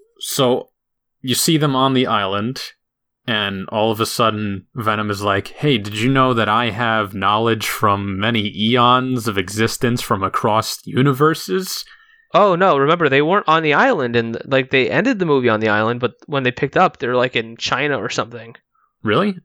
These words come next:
Speaker 1: I thought they were still on it, just, like, inside somewhere.
Speaker 2: They were, like, the outside scenery looked like,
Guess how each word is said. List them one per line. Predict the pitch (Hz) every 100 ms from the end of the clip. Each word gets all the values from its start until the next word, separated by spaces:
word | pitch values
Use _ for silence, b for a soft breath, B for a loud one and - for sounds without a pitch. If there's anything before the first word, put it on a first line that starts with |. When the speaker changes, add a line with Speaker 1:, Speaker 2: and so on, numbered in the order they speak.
| 131
Speaker 1:
I |
thought | 139 156
they | 143
were | 131
still | - 131 117
on | 117
it, | 101 -
just, | 113 -
like, | 107
inside | 110 98 - 101 101
somewhere. | - 98 90 90 - _ _ _ _ -
Speaker 2:
They | 143
were, | 165 175 165 147 - -
like, | 151
the | 147
outside | 131 160 - 160 151
scenery | - 147 151 135 120
looked | 123 123
like, | 123 117 - -